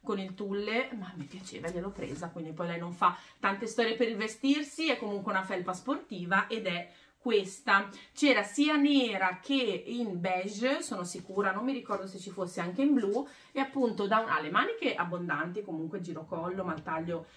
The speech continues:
è, è ampio, un pochino over della felpa, e sul braccio destro ha questo tulle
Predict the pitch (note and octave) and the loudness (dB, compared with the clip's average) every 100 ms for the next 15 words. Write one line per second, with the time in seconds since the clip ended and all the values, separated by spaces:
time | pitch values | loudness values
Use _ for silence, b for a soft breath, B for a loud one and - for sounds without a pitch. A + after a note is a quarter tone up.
0 | B F#3+ F3 - F3 E3 D#3+ E3+ D3 D3+ | B -2 -2 2 2 2 2 4 2 0
1 | E3 F#3+ G3 G3 E3+ E3 - F3 D#3 D3 | -4 -2 0 -2 -4 -10 -8 -6 -4 -4
2 | C#3 E3+ D#3+ D#3+ - E3 B2+ D#3 B3 E4 | -2 -2 0 -2 -4 -6 -8 0 4 4
3 | B B B E4+ C#4+ - C4 B3 A3 G3+ | B B B 0 0 2 0 4 4 2
4 | C#4 A#3 F#3+ F#3 - C4 C4+ E4+ C#4+ G3+ | 0 0 0 -2 -4 2 4 4 4 2
5 | - F#3 F3 A#3+ A#3 G3 E3+ F3 F#3 G3 | 2 -4 0 -2 -2 -4 0 2 2 -2
6 | G#3 | -6